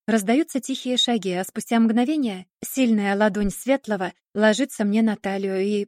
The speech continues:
поцелуй обжигает щеку. Справившись с желанием потереть место ожога, натянуто улыбаюсь и отвечаю на вопросительный взгляд радушной хозяйки. «Мы с Сонором Коста помолвлены». «О, поздравляю!»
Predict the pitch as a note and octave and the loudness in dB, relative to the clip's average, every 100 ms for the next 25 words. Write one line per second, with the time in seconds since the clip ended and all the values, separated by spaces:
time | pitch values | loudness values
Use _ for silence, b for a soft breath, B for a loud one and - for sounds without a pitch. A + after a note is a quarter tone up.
0 | - - A3+ A3+ G#3+ B3+ F3+ F3 F#3 G3+ | -6 -6 -6 -4 -2 -2 -2 -6 -6 -6
1 | G3 - - G3 F#3 - - - _ _ | -6 -8 -12 -12 -10 -10 -10 -14 _ _
2 | _ - - A3+ A3 G3+ F#3 - G3 - | _ -18 -4 0 0 -2 -6 -10 -10 -12
3 | B - F#3 G3+ G#3+ A3 G#3 G3+ G3+ - | B -8 -4 -2 0 0 0 -2 -4 -2
4 | B3 A#3 B3+ B3 A#3+ F#3+ - - A3 G#3+ | -4 -2 -2 2 2 0 -4 -2 2 4
5 | G3+ - G3 F#3 F#3+ F3 C#4 F4 A3 F#3 | 2 -4 -4 -2 -2 -2 -2 0 -2 -4
6 | F3 _ _ A3 A3+ E4+ F4 E4 D4+ C#4+ | -6 _ _ -2 0 0 0 0 0 0
7 | A3+ A3+ A3 - - _ A#3+ B3 A#3+ - | 2 0 0 -6 -14 _ -2 0 -2 -6
8 | C4 C4 G#3+ F#3+ - G3+ G#3 - F#3+ F#3 | -2 0 0 -2 -4 -4 -4 -6 -8 -8
9 | F3 G#3 C4 - A3 G#3 F#3 F#3 G#3+ G3+ | -6 -6 -6 -4 -4 -2 -4 -6 -6 -6
10 | A3 G#3+ G#3+ G3 F#3 - F#3 - _ _ | -6 -6 -4 -4 -6 -8 -12 -14 _ _
11 | - A3 A#3 A3+ - - A#3 A#3+ A#3 A#3 | 2 4 4 2 0 2 4 4 2 0
12 | G3+ - - F#3+ F#3 C#4 C#4 B3+ F#3+ F3+ | -2 -2 -6 -6 -2 0 2 2 0 -4
13 | F#3 F#3 G#3 _ _ _ _ F#3+ G3+ B3+ | -6 -8 -14 _ _ _ _ -8 -6 -6
14 | B3+ G3 F#3 F3+ G#3 - A3 G3 C4+ D4+ | -6 -6 -8 -4 -4 -2 -2 0 -2 -2
15 | G3 | -6